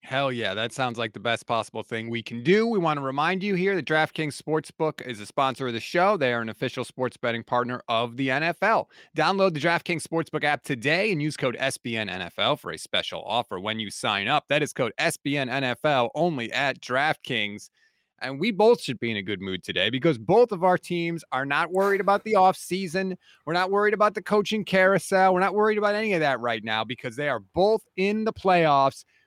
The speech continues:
We are going to power rank the playoff teams on today's show.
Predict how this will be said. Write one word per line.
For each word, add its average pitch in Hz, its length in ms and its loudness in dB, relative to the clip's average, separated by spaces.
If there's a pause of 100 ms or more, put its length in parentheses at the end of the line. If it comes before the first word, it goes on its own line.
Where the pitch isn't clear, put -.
We 180 220 0
are 180 120 4
going 170 300 0
to 147 100 -6
power 196 420 2
rank 185 280 -2
the - 80 -8
playoff 170 400 0 (100)
teams 147 500 -4
on 147 300 0
today's 170 400 0
show. 151 520 4